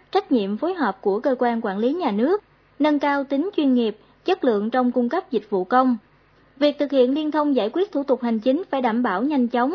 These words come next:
thuận tiện, đơn giản, công khai và minh bạch, tuân thủ đúng quy định pháp luật, nâng cao trách nhiệm phối hợp chặt chẽ, hiệu quả giữa các cơ quan quản lý nhà nước trong giải quyết các thủ tục hành chính cho tổ chức, cá nhân.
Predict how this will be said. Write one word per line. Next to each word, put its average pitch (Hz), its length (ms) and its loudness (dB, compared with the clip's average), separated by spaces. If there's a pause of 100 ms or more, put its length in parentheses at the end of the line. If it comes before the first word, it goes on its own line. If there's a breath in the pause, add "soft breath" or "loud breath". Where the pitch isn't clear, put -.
(140)
thuận 208 220 0
tiện, 208 400 -2
đơn 247 240 2
giản, 226 320 -2 (220)
công 262 180 2
khai 269 400 0
và 220 120 -2
minh 233 220 0
bạch, 214 180 -2 (420)
tuân 302 160 2
thủ 226 200 0
đúng 269 220 0
quy 285 140 -2
định 208 240 -2
pháp 339 200 -2
luật, 233 160 2 (400)
nâng 294 160 2
cao 277 220 0
trách 381 200 -4
nhiệm 214 240 0
phối 349 140 -2
hợp 277 260 -6
chặt 202 200 -4
chẽ, 208 360 -2
hiệu 208 180 2
quả 196 240 -2
giữa 240 240 -2
các 349 220 -6
cơ 254 140 2
quan 233 220 -2
quản 190 140 -4
lý 233 160 0
nhà 330 160 -2
nước 269 420 -2
trong 233 220 0
giải 190 200 -2
quyết 359 280 -2
các 349 160 -2
thủ 233 120 0
tục 202 180 -4
hành 208 180 -6
chính 240 300 0
cho 233 200 0
tổ 190 180 -6
chức, 330 300 -6
cá 254 120 2
nhân. 269 280 2